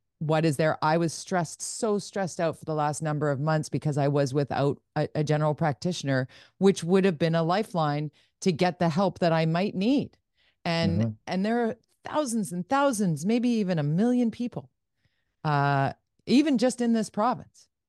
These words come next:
Speaker 1: who
Speaker 2: Yeah.
Speaker 1: don't have access to just basic healthcare. Like, there's some
Speaker 2: Mm-hmm.
Speaker 1: real struggles here. So before, I agree with you, before we go all the way to, "Well, I don't like my life, so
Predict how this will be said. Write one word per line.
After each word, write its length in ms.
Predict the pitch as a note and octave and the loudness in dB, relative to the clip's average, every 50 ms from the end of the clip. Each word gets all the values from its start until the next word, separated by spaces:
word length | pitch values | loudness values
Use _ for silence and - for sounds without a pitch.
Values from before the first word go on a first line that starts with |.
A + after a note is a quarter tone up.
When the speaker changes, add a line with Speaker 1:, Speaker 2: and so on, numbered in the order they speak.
| _ _ _ _ _ | _ _ _ _ _
Speaker 1:
who 80 | - G3 | -2 -2
Speaker 2:
Yeah. 100 | F3+ C#3 - | -2 0 0
Speaker 1:
don't 300 | - F#3 F3+ F#3+ F3 D#3 | 0 2 2 0 -2 -4
have 280 | D3 E3+ E3+ E3+ D#3+ - - | -4 -2 -2 -2 -2 -4 -4
access 640 | - D#3 F3 F3+ - - C3+ B2 B2 B2 - - | -4 -6 -6 -6 -8 -8 -6 -6 -6 -8 -10 -12
to 160 | _ - F#3+ | _ -4 -4
just 360 | E3 - - G3+ G#3 - - - D3+ A#2+ - | -4 -2 -2 -2 -2 -4 -6 -8 -12 -8 -2
basic 460 | - F3 A3 D4 C#4 - - F3+ F3 - | 0 0 2 2 0 -2 -4 -4 -6 -6
healthcare. 600 | - D#3+ G#3 C4+ C4 - - D3+ - - - - - | -4 -4 -4 -4 -4 -10 -10 -10 -8 -8 -10 -8 -6
Like, 200 | C#3 D3+ D3+ - | -4 -4 -4 -4
there's 240 | - B3+ F4+ F4 - | -4 -4 -4 -4 -6
some 200 | - A2+ F#2 - | -8 -8 -8 -8
Speaker 2:
Mm-hmm. 140 | F#2 - D#3+ | -8 -6 -6
Speaker 1:
real 540 | B3 C4+ C#4 C#4 C#4+ C#4 C4+ C#4 C4+ - _ _ _ _ _ _ _ _ _ | -6 -2 -2 0 0 0 0 -2 -4 -6 _ _ _ _ _ _ _ _ _
struggles 460 | _ - - A#3 A3+ A3 G#3+ G3+ - - | _ -4 0 0 2 2 2 0 0 0
here. 200 | F#3 D3 C#3 C#3 | 0 0 0 0
So 200 | - - F3+ E3 | 0 0 0 0
before, 680 | D3 F3 E3 - - F3+ G#3 G#3+ A3 A3 A3 A3 G#3 - _ _ _ _ _ _ _ - | 2 0 -4 -4 -4 -2 0 2 2 2 2 0 -2 -6 _ _ _ _ _ _ _ -2
I 60 | E3 | -2
agree 220 | D#3 C#3+ F3+ G3+ F#3+ | 0 2 2 2 2
with 140 | E3+ - C#3 | 2 0 -4
you, 60 | B2+ | -2
before 320 | A2+ D3+ C#3+ - F3+ F3+ F#3+ | -2 -4 -4 -2 -2 0 0
we 100 | G3+ F#3 | 0 2
go 300 | D3+ F3+ F3 E3+ E3 D#3+ | 2 2 4 4 2 2
all 220 | - - D#3+ E3 | 2 0 -2 0
the 100 | D#3 E3 | -2 -2
way 180 | D#3 D#3+ D#3 D#3 | 0 0 0 0
to, 200 | - - E3 D3+ | -2 -4 -4 -2
"Well, 180 | D3 D3+ D3+ E3 | 0 0 0 0
I 80 | F3 | 0
don't 180 | F3+ F#3+ F#3 C#3+ | -2 -2 -4 -4
like 160 | D#3 D#3+ D3 | -4 -4 -4
my 140 | D#3+ D3+ D3+ | -4 -6 -4
life, 240 | C#3+ C3+ C3 B2+ - | -2 -2 -2 -4 -4
so 320 | - - C#3 C3 B2+ B2+ | -6 -4 -2 -2 -2 -2